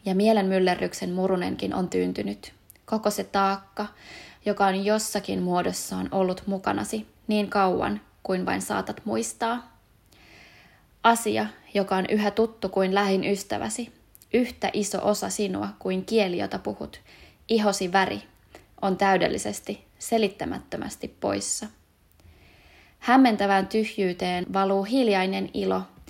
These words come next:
joka ankkuroi aamusi, keskipäiväsi ja iltasi, joka kulkee kaikkialle kanssasi, kaikenlaisiin tilanteisiin, jopa uneen. Kaikki, mihin ryhdyt,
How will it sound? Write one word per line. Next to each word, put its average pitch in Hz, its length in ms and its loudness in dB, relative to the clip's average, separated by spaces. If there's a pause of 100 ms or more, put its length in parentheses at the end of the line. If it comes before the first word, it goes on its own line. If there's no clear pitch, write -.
(340)
joka 214 220 4
ankkuroi 202 560 2
aamusi, 190 580 0 (200)
keskipäiväsi 190 960 -2 (100)
ja 220 120 0
iltasi, 214 560 0 (600)
joka 208 180 2
kulkee 196 480 4
kaikkialle 196 580 0
kanssasi, 185 840 -4
kaikenlaisiin 190 760 0
tilanteisiin, 214 840 -2 (360)
jopa 208 240 0
uneen. 196 560 -2 (2000)
Kaikki, 262 380 4
mihin 202 260 2
ryhdyt, 208 580 0